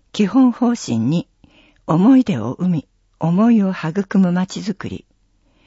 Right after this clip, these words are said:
豊かで多様な体験や記憶を生むエリア。教育や文化、芸術などの面で、新たな価値観や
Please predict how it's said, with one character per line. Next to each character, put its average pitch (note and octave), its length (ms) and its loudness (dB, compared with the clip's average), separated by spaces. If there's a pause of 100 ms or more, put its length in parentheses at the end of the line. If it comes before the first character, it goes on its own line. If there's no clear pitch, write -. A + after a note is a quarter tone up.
(1080)
豊 B3 260 -2
か B3 120 -2
で A#3 120 -2
多 G3+ 160 -4
様 B3 220 4
な A#3 120 4
体 A3+ 240 -4
験 G#3 240 0
や G3 140 0
記 G3 220 -2
憶 B3 340 -2
を - 40 -4
生 G#3+ 180 4
む D3+ 120 2
エ D3+ 120 -6
リ B2 160 -10
ア。 - 100 -16 (680)
教 A#3+ 200 2
育 A3 240 -2
や G#3+ 140 0
文 G3 220 2
化、 - 260 -14 (360)
芸 A3+ 200 2
術 A3+ 300 -2
な A3 160 2
ど D3+ 120 -2
の A2+ 280 -2
面 D#3 260 0
で、 - 200 -12 (480)
新 G3+ 220 -2
た A3 120 0
な F#3+ 200 2
価 G3 140 -8
値 - 120 -20
観 A3 240 0
や G3 160 -2